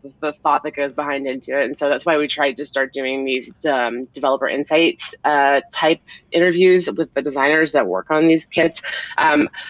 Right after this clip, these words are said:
you know, they always start with the material, and they start very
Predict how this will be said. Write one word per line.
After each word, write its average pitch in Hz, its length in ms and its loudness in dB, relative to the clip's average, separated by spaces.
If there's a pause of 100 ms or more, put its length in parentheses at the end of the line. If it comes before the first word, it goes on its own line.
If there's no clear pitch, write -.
(120)
you 220 100 6
know, 196 100 6
they 240 200 4
always 202 500 6
start - 400 -2 (140)
with 160 180 0 (140)
the 143 40 -6
material, - 640 -4
and 147 140 -4
they 156 120 -2
start 151 540 0
very 165 640 4